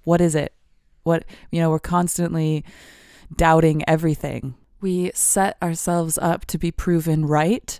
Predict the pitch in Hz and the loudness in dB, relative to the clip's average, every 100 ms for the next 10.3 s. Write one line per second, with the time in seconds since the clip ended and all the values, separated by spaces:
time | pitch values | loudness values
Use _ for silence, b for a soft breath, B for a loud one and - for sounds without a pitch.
0 | - 170 - 185 170 165 160 170 160 160 | -6 -4 0 2 2 2 0 -2 0 2
1 | 160 180 180 160 - 156 151 151 151 151 | 0 0 -2 -2 -4 -4 -2 -4 -6 -8
2 | B B B B 160 160 160 156 156 156 | B B B B -4 -2 0 0 -2 -6
3 | 151 _ _ - - 160 180 165 160 - | -10 _ _ -12 -10 -6 0 0 0 -4
4 | - - 196 180 156 160 175 _ - 180 | -4 0 2 4 2 0 -2 _ -6 -2
5 | 185 175 165 151 151 151 156 156 160 170 | 0 0 -4 -4 -4 -4 -4 -4 -2 0
6 | 160 165 156 - - 147 185 - 90 - | 0 0 -2 -6 -2 -2 -2 -4 -6 -6
7 | - B B B 170 190 190 175 180 170 | -12 B B B -2 2 2 2 2 2
8 | 165 185 185 170 151 147 156 170 160 151 | 0 -2 0 -4 -4 -2 2 2 0 -4
9 | - 170 165 160 156 139 143 180 - 170 | 0 0 0 -2 -4 -6 -6 -6 -4 0
10 | 160 151 147 | 0 0 -2